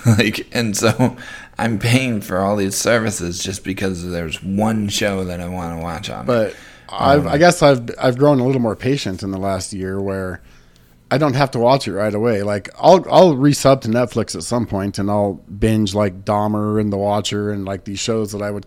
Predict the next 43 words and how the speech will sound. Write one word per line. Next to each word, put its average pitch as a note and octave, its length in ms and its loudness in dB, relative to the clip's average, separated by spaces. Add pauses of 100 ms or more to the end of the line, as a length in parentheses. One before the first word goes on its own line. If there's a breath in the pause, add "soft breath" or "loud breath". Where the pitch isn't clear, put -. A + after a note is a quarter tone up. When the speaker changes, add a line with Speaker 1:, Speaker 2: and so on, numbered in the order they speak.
(140)
Speaker 2:
that A#2+ 120 -2
I'm A#2 120 0
interested A2 480 0
in G#2+ 100 0
right G#2+ 180 -4
now. G2+ 340 -4 (380 soft breath)
Speaker 1:
Yeah. F2+ 300 0 (100)
Speaker 2:
And G2+ 480 -4
Speaker 1:
Did G2+ 100 -6
you G2+ 60 0
watch G#2 220 8
The A#2 100 6
Watcher? B2+ 340 4 (240)
Speaker 2:
No, D#3 240 8
but E3 100 8
I F#3 60 10
know G3+ 160 8
the A#2 80 4
story A#2 300 4
pretty G2+ 200 0
well. G2+ 280 0
It's - 120 -6
a, G2 80 0 (120)
it's A2+ 160 -6
a G2+ 40 0
pretty A2 220 2
well-known G#2 580 2
Speaker 1:
Yeah, F#2+ 60 -4
okay. - 60 -18
Speaker 2:
story G#2 420 2
in G2+ 100 -2
the F#2+ 180 -4
true - 280 -2
Speaker 1:
Yeah. D2+ 80 0
Speaker 2:
crime F#2+ 440 -4 (180)
world, F#2+ 340 0
right? G2+ 240 2 (260 soft breath)
Speaker 1:
Yeah. D#2+ 160 -8 (120)
Speaker 2:
Um, F#2+ 420 -4 (500)
Speaker 1:
Yeah. - 140 -12 (960)
Speaker 2:
but E3 140 6
I D#3 80 12
will, C#3 380 8